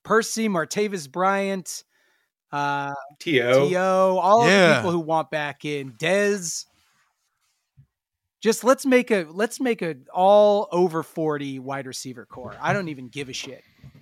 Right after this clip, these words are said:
Speaker 3: It can't
Speaker 2: I almost
Speaker 3: be
Speaker 2: feel
Speaker 3: worse
Speaker 2: like
Speaker 3: than
Speaker 2: the
Speaker 3: what's happening.
Speaker 1: Absolutely not.
Speaker 2: I feel like the Eagles got Julio Jones just to, like, block you, <laughs> the Chiefs from getting
Speaker 1: Uh,
Speaker 2: him.
Speaker 1: he might have changed my entire outlook on this season.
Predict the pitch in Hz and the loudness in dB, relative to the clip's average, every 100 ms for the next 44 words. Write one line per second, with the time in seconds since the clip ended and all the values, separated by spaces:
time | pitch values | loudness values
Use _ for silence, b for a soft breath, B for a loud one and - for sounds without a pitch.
0 | _ _ _ _ _ 175 156 - 269 233 | _ _ _ _ _ -6 -6 0 0 2
1 | 285 277 214 180 - 160 135 135 185 - | 0 2 4 2 2 -2 -2 2 2 0
2 | 113 117 220 180 - 175 220 190 180 151 | -6 -2 -2 -2 -4 -4 -2 -4 -2 -2
3 | 135 208 254 131 156 175 190 160 - - | 0 2 0 0 2 4 4 2 -4 -14
4 | - _ _ 139 127 143 127 147 135 110 | -18 _ _ -2 -2 -2 0 2 2 2
5 | 110 123 147 135 127 139 170 147 107 - | 0 2 0 -2 0 0 2 2 0 -2
6 | 101 95 110 - 101 131 110 - 139 - | -6 0 0 -2 -8 -8 -8 -6 -4 -2
7 | 131 123 - 117 98 90 85 - 147 156 | 0 0 -2 -6 -4 -4 -2 -4 -6 -8
8 | 170 175 156 - 196 185 175 135 165 151 | -4 -4 -6 -10 -8 -8 -10 -14 -10 -8
9 | 151 143 160 151 147 139 135 131 - 131 | -8 -8 -6 -4 -6 -8 -12 -14 -12 -14
10 | 131 127 - 131 123 113 | -14 -18 -16 -18 -18 -20